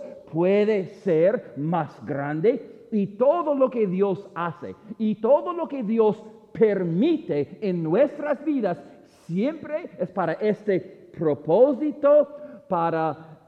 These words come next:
crecer nuestro entendimiento de Dios, aunque nosotros, nosotros podamos saber que Él es grande,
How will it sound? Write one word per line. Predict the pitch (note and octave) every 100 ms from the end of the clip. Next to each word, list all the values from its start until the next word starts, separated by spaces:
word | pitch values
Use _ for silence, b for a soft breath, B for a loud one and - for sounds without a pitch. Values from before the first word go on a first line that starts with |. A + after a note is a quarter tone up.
| C3 -
crecer | C#3 F3+ F3+ - - G#3+ A#3 C#4 D#4+ A3+ F3+
nuestro | C3 D#3 F3 B3 - C#4 C#4+ -
entendimiento | F3 F3 F3 D#3 D3+ G#3 C#4 - D4 D4 C3+
de | E3
Dios, | D#3 G3+ C#4 -
aunque | E3 F#3 - E3+
nosotros, | D3+ C#3 A3 C4 B3+ G#3+ - - -
nosotros | D#3 D3+ A#3+ C#4+ C#4+ C#4+ B B
podamos | G3 F#3+ E3+ F#3 B3+ C4 - -
saber | F#3 D#3 D3 E3+ G3+ C#4 C#4 - -
que | - F3 F3
Él | F#3+ E3+
es | D#3+ A2+
grande, | C3 D3+ G#3 C4+ C4+ C#4+